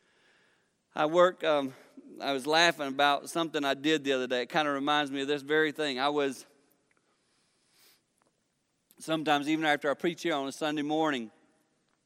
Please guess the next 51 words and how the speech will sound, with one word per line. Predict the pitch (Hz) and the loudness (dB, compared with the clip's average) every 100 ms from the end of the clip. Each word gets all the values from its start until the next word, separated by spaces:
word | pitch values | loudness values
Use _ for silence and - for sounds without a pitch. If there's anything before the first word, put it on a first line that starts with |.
| _ | _
when | 123 143 | -4 0
I | |
leave, | 147 170 156 | 2 4 4
I | 127 | 2
go | 131 139 | 0 -2
home. | 160 165 143 - | 0 0 0 -4
I | 131 | 0
have | 147 | 0
a | 135 | -2
friend | - 165 160 | -4 -2 0
who | 156 | 0
has | 147 135 | 0 0
a | |
private | 131 - 185 190 185 170 | -2 4 6 6 2 -4
gym. | 147 151 117 | -2 -2 -2
He's | 123 | -6
just | 131 120 | -8 -2
got | 135 | -2
a | |
private | 120 147 147 156 170 | -2 0 0 0 -4
gym. | 143 151 | -8 -6
It's | 131 117 | -8 -10
his | 127 | -6
own | 147 156 | -6 -4
gym. | 143 147 | -4 -6
It's | 131 131 | -6 -8
at | |
his | 120 - | -10 -4
house. | 151 151 143 | 0 0 -2
It's | 135 131 | -8 -10
in | 120 | -10
his | 120 | -6
basement | 135 147 139 147 139 - - - | -2 -2 -2 -8 -8 -10 -20 -6
of | 139 | -4
his | 131 117 | -4 -2
garage. | 143 147 143 131 | 4 6 6 2
It's | 123 | -10
huge, | - 208 190 170 143 - | -6 -2 0 -2 -6 -10
huge, | 175 165 135 | -6 -6 -4
as | 143 135 | -4 -2
you | 139 | -4
can | 139 135 | -4 -2
imagine, | 139 143 139 | 0 0 -2
garage, | 135 135 139 139 | 0 2 2 2
all | 139 | -2
that | 135 120 | -2 -4
stuff. | 127 123 _ _ - - - - | -8 -8 _ _ -20 -20 -18 0
And | 165 160 143 - - - | 2 4 2 -4 -18 -2
I | 151 | 2
go | 156 175 | 4 4
there, | 180 170 | 6 4